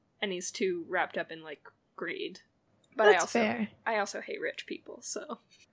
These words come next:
Speaker 2: <laughs> Yeah, that was something in the first two episodes.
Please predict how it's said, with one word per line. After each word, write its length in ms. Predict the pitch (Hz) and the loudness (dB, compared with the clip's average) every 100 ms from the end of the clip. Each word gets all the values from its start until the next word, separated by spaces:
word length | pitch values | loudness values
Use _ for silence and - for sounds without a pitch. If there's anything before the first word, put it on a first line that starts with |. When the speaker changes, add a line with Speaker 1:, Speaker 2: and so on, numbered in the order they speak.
| _ - | _ 6
Speaker 2:
<laughs> 640 | 339 302 330 359 - 285 196 _ _ _ _ _ - - - | 8 10 10 10 10 8 4 _ _ _ _ _ -16 -14 -8
Yeah, 500 | 240 277 302 302 294 | -2 2 6 6 6
that 220 | 262 302 330 | 6 6 8
was 140 | 339 | 6
something 340 | 330 294 294 | 8 6 6
in 120 | 285 285 | 6 6
the 100 | 294 | 8
first 320 | 262 269 - | 8 6 8
two 100 | 247 | 8
episodes. 720 | 240 240 254 226 202 208 | 10 6 6 8 8 6